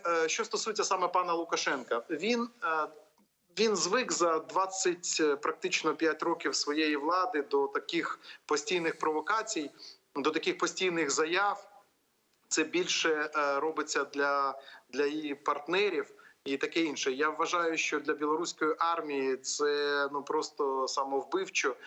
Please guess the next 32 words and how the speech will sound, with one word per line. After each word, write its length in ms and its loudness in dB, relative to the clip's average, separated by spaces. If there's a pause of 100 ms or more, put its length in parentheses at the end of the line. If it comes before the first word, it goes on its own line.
(120)
зайти 320 0
на 100 2
територію 500 0
України. 440 -2 (220)
Я 100 2
розумію, 340 0
що 180 0
вони 180 0
сьогодні 340 0
можуть 300 0
використати 580 -2
крилаті 420 0
ракети. 500 -2 (400)
Це 160 2
ж 140 0
основна 360 0
зброя 380 2
Російської 440 -2
Федерації. 480 -2
Вони 180 0
воюють 400 0
дистанційно 720 -2
з 80 -4
нами, 260 0
да? 140 2
Тобто 320 -2
по 140 -2
наших 340 0
містах 340 0
випускають 400 2
крилаті 340 2
ракети. 400 -2